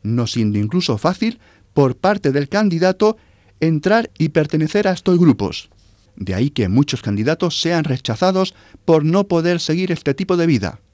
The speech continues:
algo que se ve en los primeros meses de contacto. Por otro lado, cualquiera puede marcharse cuando lo desee, habiendo además un tiempo de iniciación y de contacto previo, parcial y gradual.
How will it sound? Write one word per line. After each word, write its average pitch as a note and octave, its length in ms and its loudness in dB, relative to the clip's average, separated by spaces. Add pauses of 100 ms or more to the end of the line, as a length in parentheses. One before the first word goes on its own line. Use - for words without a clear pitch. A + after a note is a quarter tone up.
(480)
algo A#2+ 260 -6
que G#2 120 -6
se G#2+ 160 -6
ve G3+ 240 -2 (180)
en A2 140 -6
los G#2 160 -10
primeros D3 560 -2
meses F#3 480 -4
de F#3+ 100 -2
contacto. B2 720 -4 (720)
Por G#2 80 -6
otro B2 160 -4
lado, F#3 340 -2 (440)
cualquiera A2+ 580 -2
puede A#2+ 180 0
marcharse D3 640 -2
cuando B2 240 0
lo A#2+ 80 0
desee, C#3+ 500 0 (640)
habiendo G#2 400 -4
además C3+ 360 -2
un G#2 160 -2
tiempo A#2 320 -2
de G2 80 -4
iniciación D#3 640 -2 (160)
y C#3 140 0
de A2 120 -2
contacto G#2+ 580 -2
previo, F3 460 2 (300)
parcial C3 680 -2
y F3+ 120 -4
gradual. D#3 560 2